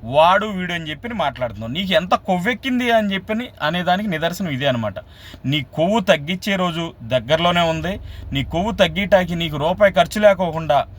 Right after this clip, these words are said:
ప్రభుత్వ సొమ్ముతోనే జైల్లో పెట్టి పూర్తిగా నీ కొవ్వు తగ్గిస్తారని చెప్పి తెలియజేస్తున్నాను.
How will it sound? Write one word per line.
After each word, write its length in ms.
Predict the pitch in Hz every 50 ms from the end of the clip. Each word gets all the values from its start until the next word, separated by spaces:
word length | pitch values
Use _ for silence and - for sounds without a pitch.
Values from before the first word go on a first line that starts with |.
| - - - - -
ప్రభుత్వ 400 | 180 190 190 202 226 - - 247
సొమ్ముతోనే 600 | 220 - 214 202 196 196 185 208 190 175 139 110 - - -
జైల్లో 460 | 120 104 127 139 156 170 185 202 196
పెట్టి 440 | 151 165 156 131 - 147 139 139 - - - - - - - - -
పూర్తిగా 560 | 202 233 240 190 - 254 214 233 208 151 117 - - - - - - - - - - - -
నీ 120 | 131 131 127
కొవ్వు 260 | - - 160 175 196
తగ్గిస్తారని 680 | 185 185 160 147 147 170 180 - 190 175 160 165 156 147
చెప్పి 180 | 147 147 185 180
తెలియజేస్తున్నాను. 800 | - 160 143 147 139 131 135 131 - - 131 123 127 160 220